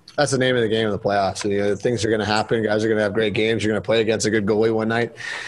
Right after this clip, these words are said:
and not getting frustrated trying to force things when, when maybe you're not, uh, um, you know, getting the looks or, or converting on your opportunities. I mean, our power play has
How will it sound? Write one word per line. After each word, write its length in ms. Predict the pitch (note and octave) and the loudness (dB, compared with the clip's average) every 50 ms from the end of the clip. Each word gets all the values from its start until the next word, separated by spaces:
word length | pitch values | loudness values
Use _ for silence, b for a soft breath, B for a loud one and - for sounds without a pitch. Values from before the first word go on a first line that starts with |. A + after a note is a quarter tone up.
| B B B | B B B
and 320 | - A2+ A2 A2 G#2+ G#2+ A2 | -2 0 0 2 2 2 2
not 160 | B2+ B2+ - | 0 0 0
getting 200 | - - F3 E3+ | 0 -2 -2 -2
frustrated 480 | - - A#2 A2 - - A#2 A2+ A2 | -2 -2 -2 0 0 0 0 0 0
trying 220 | G#2+ - F#3 - - | 0 -2 -2 -2 -2
to 60 | - | -4
force 340 | - - A2+ A2 A2 - - | -2 -2 0 0 0 -2 -2
things 300 | - A2 G#2 G#2+ G#2 G#2 | -2 -2 -2 -2 -2 -2
when, 340 | A#2 G#2+ G#2 G2+ G2 F#2 - | -2 -2 -2 -2 -4 -4 -6
when 180 | - A2 G#2+ G#2+ | -4 -2 -2 0
maybe 200 | G#2+ G#2+ G#2+ G#2+ | 0 0 2 2
you're 120 | G#2+ G#2 | 0 0
not, 360 | G#2 G#2+ G#2 G#2 G2 - - - | 0 0 0 -2 -2 -2 -2 0
uh, 320 | B2 A2 G#2+ G#2 G#2 G#2 G#2 - B B B B B B B B B B B B B B | 0 2 2 2 2 2 0 -2 B B B B B B B B B B B B B B
um, 420 | - - G2+ G#2+ G#2+ G#2+ G#2 A2+ A#2 | -4 -2 0 0 0 0 0 0 0
you 80 | A2+ | 0
know, 80 | A2+ A2 | 0 2
getting 180 | G#2+ C#3+ B2+ A#2 | 2 0 0 0
the 80 | A#2 | 0
looks 380 | A2+ A2+ A#2 A#2 A#2 - - - | 2 2 2 2 0 0 0 0
or, 180 | A#2+ G#2+ G#2 G2+ G#2+ | 0 0 -2 -4 -4
or 220 | - G#2 A2 G#2+ G2 | -2 -2 -2 -2 -2
converting 460 | - - D3 A#2 A#2 A#2 A2+ A#2 A#2 | -2 -2 -2 0 0 0 0 0 0
on 80 | A2+ A2 | 0 0
your 120 | G#2+ G#2+ | 0 0
opportunities. 840 | G#2+ G#2 F#2 A#2 G2+ - - A2+ A2 A2+ A2 G#2+ G2 - - - - - | 0 0 0 -2 -4 -2 0 0 0 2 2 0 0 -2 -2 -4 -2 -2
I 60 | - | 0
mean, 140 | G#2+ G#2+ A2 | 0 2 2
our 100 | A2+ A2 | 2 2
power 260 | - - A2 A2 A2 | 2 2 2 2 2
play 260 | A2 - A2+ G#2+ G#2+ | 2 2 2 2 2
has 340 | G#2+ G#2+ G2+ - - - - | 2 0 0 -2 -4 -4 -6